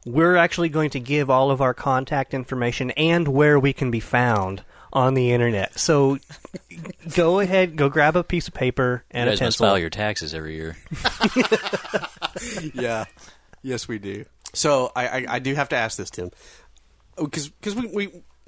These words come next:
Speaker 3: you know, like I said, we, we hear your voice every week, and, and for those listening, they don't know who you are,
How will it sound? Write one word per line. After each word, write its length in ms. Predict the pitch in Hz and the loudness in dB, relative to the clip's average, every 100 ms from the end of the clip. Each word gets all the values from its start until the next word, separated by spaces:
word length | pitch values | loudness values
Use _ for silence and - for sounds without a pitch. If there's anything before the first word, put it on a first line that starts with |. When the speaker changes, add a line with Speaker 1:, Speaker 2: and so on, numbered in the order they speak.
| _ _ | _ _
Speaker 3:
you 280 | 160 131 113 | -4 -2 -2
know, 60 | 104 | -4
like 240 | 110 - | -6 -8
I 40 | |
said, 120 | 107 117 | -12 -12
we, 180 | 104 | -10
we 160 | 120 120 | -6 -4
hear 120 | 120 | -2
your 120 | 113 98 | -4 -4
voice 260 | 98 95 | -6 -4
every 200 | 104 92 | -6 -6
week, 300 | 90 90 90 | -8 -10 -10
and, 180 | 92 98 | -8 -6
and 200 | 110 98 | -6 -6
for 120 | 113 | -6
those 300 | 104 107 98 | -4 -4 -4
listening, 460 | 107 98 107 95 95 - - - 131 - | -6 -4 -4 -4 -6 -14 -20 -20 -20 -18
they 260 | 117 113 | -8 -6
don't 180 | 95 - _ | -6 -8 _
know 420 | - 123 120 147 135 | -12 -4 0 0 -2
who 140 | 107 | -6
you 260 | 92 90 87 | -8 -10 -8
are, 320 | 80 104 | -8 -8